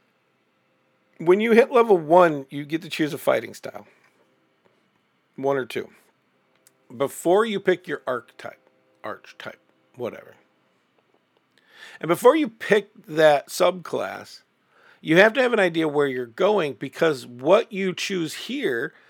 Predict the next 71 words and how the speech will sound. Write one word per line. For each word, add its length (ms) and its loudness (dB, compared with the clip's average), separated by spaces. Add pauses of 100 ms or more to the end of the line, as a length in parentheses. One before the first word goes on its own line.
(200)
you 200 -8
can't 480 -4
change. 720 0 (1300)
If 140 -2
you 60 8
have 80 6
a 60 2
cool 260 0
D 160 2
M, 120 4
you 120 -2
can, 360 -2
but 120 0
if 80 -8
you 80 -8
want 300 -2
the 80 -6
story 280 -2
just 180 -10
to 80 -8
continue, 480 -6
you 200 -10
really 320 0
should 200 -8
put 140 -10
some 140 -16
time 260 -2
into 140 -2
it 80 -8
so 140 -6
that 200 -6
you 140 -12
don't 220 -6
have 100 -8
to 80 -20
change 340 -12
down 180 -12
the 60 -14
line. 240 -18 (720)
And 120 2
I'll 100 6
just 160 -6
go 160 6
through 260 -2
these. 160 0
I'm 100 0
not 200 4
gonna 120 0
do 140 0
this 120 0
for 120 -8
everything 320 -4
'cause 160 -12
some 240 0
of 60 0
the 40 -2
lists 300 -2
are 100 -6
very 380 -2
long 340 -6
and 100 -10
we 180 -10
try 260 -6
to 80 -12
get 180 -10
through 220 -6
stuff 260 -10
so 100 -16
people 280 -12
understand 500 -14
it. 80 -20